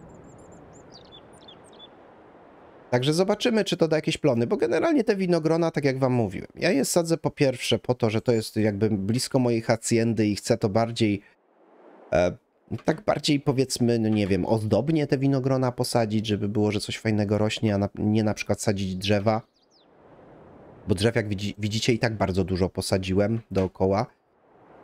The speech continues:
więc bardziej ozdobnie. Z drugiej strony chciałbym, żeby właśnie z tych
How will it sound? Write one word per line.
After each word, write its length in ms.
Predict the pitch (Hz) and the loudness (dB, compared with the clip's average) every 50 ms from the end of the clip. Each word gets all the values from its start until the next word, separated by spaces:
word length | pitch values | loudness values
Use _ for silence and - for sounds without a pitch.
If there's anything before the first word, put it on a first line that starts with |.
| - - - - - - - - - - - - - - - - - - | -20 -20 -20 -20 -20 -20 -20 -20 -20 -20 -20 -20 -20 -20 -20 -20 -16 -10
więc 300 | - - 110 113 110 113 | -4 0 0 0 0 0
bardziej 400 | 120 120 117 123 127 127 139 - | 0 0 0 0 0 -2 -2 0
ozdobnie. 680 | - 127 127 123 120 127 127 107 101 117 120 117 123 151 | 0 0 0 0 0 2 2 2 2 2 2 2 0 0
Z 60 | 170 | 0
drugiej 280 | 175 196 185 185 160 | -2 0 2 2 0
strony 440 | 143 - - - 127 139 147 143 131 | 0 -2 -2 0 0 2 2 0 -2
chciałbym, 500 | - - - - 113 120 127 131 120 120 | -2 0 0 2 2 2 2 0 0 2
żeby 260 | 107 117 101 107 110 | 0 0 0 0 -2
właśnie 440 | 104 104 107 110 107 - - 113 104 | 0 2 0 0 0 0 0 0 0
z 120 | - - - | -2 -4 -2
tych 400 | - 107 104 - - - _ | 0 0 0 -2 -6 -18 _